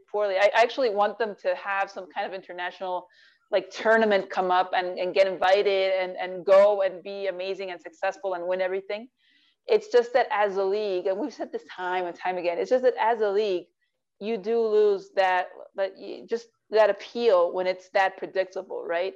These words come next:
Um, so I, I really do ex-, I don't, it's not that I want them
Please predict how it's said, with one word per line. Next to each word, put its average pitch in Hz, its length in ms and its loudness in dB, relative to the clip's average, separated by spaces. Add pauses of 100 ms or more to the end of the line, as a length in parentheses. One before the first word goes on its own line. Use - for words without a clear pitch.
(480)
Um, 185 640 -2 (180)
so 196 360 -2
I, 202 180 2
I 202 120 2
really 226 260 4
do 214 200 -4
ex-, 196 200 -8
I 226 120 2
don't, 277 160 0 (140)
it's 180 140 -20
not 240 180 -2
that 214 100 2
I 190 80 0
want 190 220 -4
them 190 100 -12